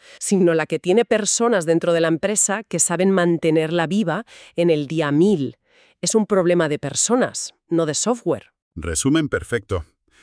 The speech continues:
Speaker 2: Quien entienda que el organigrama debe moldearse alrededor de esto, sobrevivirá.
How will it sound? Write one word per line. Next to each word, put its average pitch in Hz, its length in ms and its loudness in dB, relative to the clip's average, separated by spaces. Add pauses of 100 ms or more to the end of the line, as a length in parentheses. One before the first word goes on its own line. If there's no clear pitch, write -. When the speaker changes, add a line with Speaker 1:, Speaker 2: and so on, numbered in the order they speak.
(160)
Speaker 2:
Quien 107 220 0
entienda 139 520 -2
que 117 160 -4
el 98 100 0
organigrama 92 600 -4
debe 120 200 -4
moldearse 95 500 -4
alrededor 80 520 -4
de 87 120 -4
esto, 113 380 -6
sobrevivirá. 80 720 -4